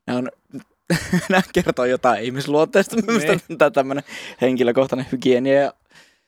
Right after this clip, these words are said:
Speaker 1: tämmönen sen taso, että miten huolehtii
Speaker 2: Mm.
Speaker 1: omasta ympäristöstä.
Speaker 2: Jep.
Speaker 1: Niin kyllä, jos puhutaan silleen, mikä olisi minun mielestä semmonen ihanne siivousrutiinitaso.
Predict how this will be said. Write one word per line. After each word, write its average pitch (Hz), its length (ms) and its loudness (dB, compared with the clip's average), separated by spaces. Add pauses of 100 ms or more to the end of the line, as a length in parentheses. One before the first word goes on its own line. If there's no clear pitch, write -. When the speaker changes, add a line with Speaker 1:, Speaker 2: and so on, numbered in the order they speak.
Speaker 1:
tämmönen 113 300 -8 (120)
sen 120 200 -6
taso, 117 340 -2
että 113 160 -10
miten 120 340 -8 (260)
huolehtii 120 440 0
Speaker 2:
Mm. 104 40 2
Speaker 1:
omasta 117 260 -2
ympäristöstä. 127 600 -4 (1400)
Speaker 2:
Jep. 107 220 -8 (3250)
Speaker 1:
Niin 107 80 -4
kyllä, 113 200 0 (1800)
jos 139 180 2
puhutaan 175 280 2
silleen, 160 200 0
mikä 156 180 0
olisi 143 140 0
minun 147 160 -2
mielestä 120 160 -4
semmonen 123 280 -4 (280)
ihanne 110 560 -2 (840)
siivousrutiinitaso. 127 1400 -2